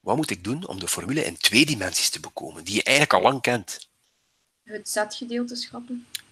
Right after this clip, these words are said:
Speaker 1: Helemaal juist. Je schrapt gewoon het laatste stuk. Dat is wat je moet doen. Je doet gewoon dat weg. En dan heb je de formule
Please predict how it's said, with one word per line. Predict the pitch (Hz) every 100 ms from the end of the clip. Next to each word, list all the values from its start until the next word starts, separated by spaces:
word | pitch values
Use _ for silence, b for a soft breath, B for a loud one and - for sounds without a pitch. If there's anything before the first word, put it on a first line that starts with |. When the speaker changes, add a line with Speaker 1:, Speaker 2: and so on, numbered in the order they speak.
| _
Speaker 1:
Helemaal | - 131 117
juist. | 92 113 151 - - - -
Je | 127
schrapt | 127 160 202 -
gewoon | 147 214
het | 165
laatste | 175 -
stuk. | - - - - - _ _ _ _ -
Dat | 139
is |
wat | 156 -
je | -
moet | 127 110
doen. | 87 82
Je | - 104
doet | 110
gewoon | - 131
dat | 117 101
weg. | 57 - -
En | - _
dan | -
heb | 107
je | 107
de | 104
formule | 101 104